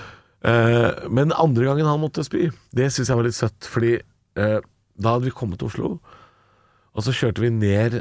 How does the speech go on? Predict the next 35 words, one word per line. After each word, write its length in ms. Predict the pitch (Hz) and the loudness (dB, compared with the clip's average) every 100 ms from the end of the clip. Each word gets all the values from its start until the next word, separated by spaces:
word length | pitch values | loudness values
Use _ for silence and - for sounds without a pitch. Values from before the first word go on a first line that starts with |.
| - | -4
eh, 680 | 107 110 110 107 107 107 107 | -2 0 0 0 0 0 -2
for 120 | 104 | -2
deg 100 | 95 | -4
som 100 | 92 | -2
har 60 | 95 | -2
vært 60 | 104 | -2
i 80 | |
Oslo, 160 | 95 107 | -4 -2
så 100 | 104 | -2
er 40 | 95 | -2
det 80 | |
altså, 400 | 92 92 92 87 | -2 -4 -2 -2
hvis 180 | 85 95 | -2 -4
du 80 | - | -2
har 100 | 92 | -4
vært 60 | 87 | -2
på 180 | 95 92 | -4 -2
Tons 220 | 95 87 | -2 -2
of 60 | 90 | -2
Rock 160 | 90 101 | -2 -2
eller 80 | 95 | -2
Norway 140 | 90 | -2
Cup, 160 | 90 117 | -2 -4
så 80 | 110 | -2
vet 80 | 98 | -2
du 60 | 95 | 0
hvor 60 | |
det 80 | 101 | 2
her 80 | 98 | 2
er, 140 | 113 120 | 2 0
men 200 | 113 107 - - - - | -2 -4 -8 -14 -14 -10
de 100 | - 113 | -4 -2
svingete 540 | 139 131 95 101 117 | 0 0 0 0 2
veiene 340 | 120 110 92 113 | 2 2 2 0
ned 340 | 101 98 113 | 2 2 2